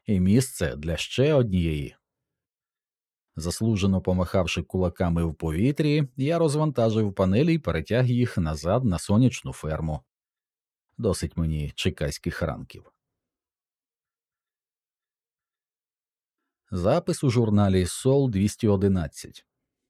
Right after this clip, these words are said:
Я широко посміхаюся, усмішкою чоловіка, який казна що виробляв зі своєю машиною і нічого не зламав.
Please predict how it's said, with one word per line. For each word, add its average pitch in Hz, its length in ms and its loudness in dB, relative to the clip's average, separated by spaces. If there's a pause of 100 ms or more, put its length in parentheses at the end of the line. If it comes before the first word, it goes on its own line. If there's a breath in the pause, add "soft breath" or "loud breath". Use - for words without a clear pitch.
(1300)
Я 82 140 -4
широко 95 520 2
посміхаюся, 78 1080 -6 (180)
усмішкою 98 600 0
чоловіка, 98 560 2
який 98 360 0
казна 120 460 0
що 120 320 0
виробляв 104 500 4
зі 92 140 -4
своєю 98 460 2
машиною 113 680 2
і 98 160 0
нічого 101 460 2
не 92 140 2
зламав. 76 520 -4